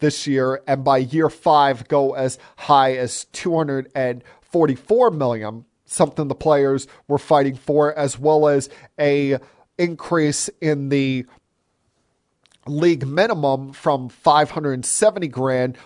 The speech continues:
all the way up to, uh, seven hundred grand, and will increase by twenty grand each season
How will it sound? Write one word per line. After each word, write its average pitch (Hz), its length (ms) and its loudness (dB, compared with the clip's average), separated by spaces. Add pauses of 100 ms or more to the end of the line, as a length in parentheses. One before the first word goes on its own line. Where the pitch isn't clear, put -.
all 147 160 2
the 143 80 2
way 139 160 2
up 135 200 -2
to, 131 280 -4 (480)
uh, 120 240 -2
seven 147 460 2
hundred 185 300 -2
grand, 110 520 -8 (2250)
and 151 180 -2
will 156 180 2
increase 165 560 -6
by 151 200 2
twenty 160 380 -6
grand 139 480 -4
each 147 220 -8
season 139 560 -2